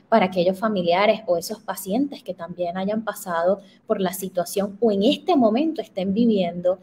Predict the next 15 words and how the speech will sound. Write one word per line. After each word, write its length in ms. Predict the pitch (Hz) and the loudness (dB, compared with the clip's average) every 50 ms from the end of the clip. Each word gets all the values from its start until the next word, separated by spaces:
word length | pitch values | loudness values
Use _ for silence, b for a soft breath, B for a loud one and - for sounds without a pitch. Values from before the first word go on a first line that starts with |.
| B B B B B - | B B B B B 0
eh, 240 | 175 180 170 165 - | 2 4 4 4 2
lo 100 | 175 180 | 0 -2
que 100 | - 185 | -2 -2
pueda 180 | - 175 180 180 | -2 0 0 2
ser 140 | - 208 | 2 2
la 120 | 220 208 202 | 4 4 4
rehabilitación 640 | 220 220 208 208 202 190 190 185 - - 180 180 | 2 2 2 2 0 -2 -2 -4 -6 -6 -4 -6
hospitalaria 840 | 185 180 185 226 220 196 190 180 185 180 175 180 208 226 226 - - | -6 -6 -6 -8 -6 -4 -4 -2 0 0 0 0 0 -2 -2 -4 -6
y 140 | - 202 190 - | -12 -12 -12 -12
que 100 | 175 170 | -14 -14
son 280 | - - 160 160 170 - | -12 -12 -12 -14 -14 -16
pacientes 480 | 185 180 - 208 262 294 - 269 - | -18 -14 -10 -10 -10 -8 -8 -10 -12
con 180 | - - 175 160 | -10 -10 -10 -8
lesiones 380 | 165 160 - 160 151 147 - | -8 -8 -10 -12 -14 -16 -16
cerebrales? 640 | - 165 160 156 151 147 - - _ _ - - - | -12 -8 -8 -6 -6 -8 -10 -14 _ _ -20 -20 -20